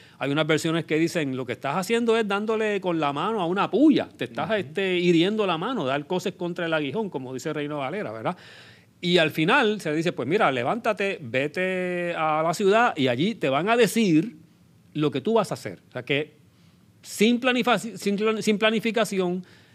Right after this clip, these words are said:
Speaker 1: el esquema se cayó y ahora tengo que esperar que este señor a quien yo estaba persiguiendo sin saber es el que va a controlar mi vida y es el que ma-, me va a cambiar la acción y el tipo de acción que yo voy a hacer de aquí en adelante.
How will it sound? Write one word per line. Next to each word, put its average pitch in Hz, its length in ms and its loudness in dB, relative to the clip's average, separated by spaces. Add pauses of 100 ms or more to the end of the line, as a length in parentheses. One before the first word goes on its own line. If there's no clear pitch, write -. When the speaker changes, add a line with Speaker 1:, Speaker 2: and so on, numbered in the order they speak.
Speaker 1:
el 147 120 2
esquema 165 320 0
se 208 120 0
cayó 180 380 0
y 139 80 0
ahora 151 180 4
tengo 208 220 2
que 214 80 0
esperar 170 720 0
que 143 140 0
este 220 220 -2
señor 208 680 -2
a 131 100 -2
quien 131 540 -6 (400)
yo 135 140 0
estaba 214 260 2
persiguiendo 196 440 -2
sin 190 180 -4
saber 180 480 0
es 151 80 -4
el 175 120 -2
que 170 140 -4
va 156 420 -2
a 127 120 -8
controlar 131 520 -4
mi 175 160 -4
vida 151 400 -2
y 139 140 -6
es 135 60 -4
el 160 100 -8
que 165 100 -6
ma-, 165 280 -4
me 139 160 -4
va 143 100 -2
a 151 40 -4
cambiar 175 540 -2
la 147 200 -4
acción 185 600 -2
y 170 120 0
el 131 120 -2
tipo 214 300 2
de 175 60 4
acción 208 460 0
que - 120 -4
yo 143 100 0
voy 160 140 0
a 196 40 2
hacer 156 140 -6
de 135 80 -2
aquí 127 140 -6
en 120 80 -8
adelante. 117 500 -10